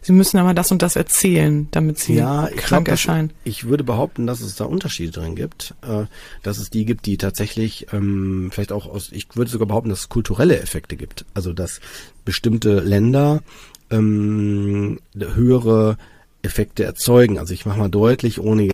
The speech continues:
Speaker 2: jetzt eine bestimmte, bestimmte Kultur zu nennen, aber wenn zum Beispiel es in Kulturen so ist, dass, äh, man zum Beispiel seine Gefühle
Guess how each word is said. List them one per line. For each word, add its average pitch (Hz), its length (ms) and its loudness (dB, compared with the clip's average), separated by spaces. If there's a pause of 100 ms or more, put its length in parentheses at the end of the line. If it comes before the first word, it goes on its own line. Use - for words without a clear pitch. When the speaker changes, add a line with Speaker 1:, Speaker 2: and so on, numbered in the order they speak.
Speaker 2:
jetzt - 180 -6
eine 107 80 -2
bestimmte, 98 840 -2
bestimmte 95 360 -6
Kultur 107 360 -2
zu - 160 -6
nennen, 107 360 2 (320)
aber 90 140 -4
wenn 101 100 0
zum - 180 -6
Beispiel 101 400 -2
es - 180 -6
in 101 80 -2
Kulturen 101 480 -2
so 101 220 0
ist, 110 200 -6
dass, 101 300 -4
äh, 98 360 -2
man 95 280 -4
zum 101 140 -6
Beispiel 90 160 -8
seine 95 200 -2
Gefühle 110 680 4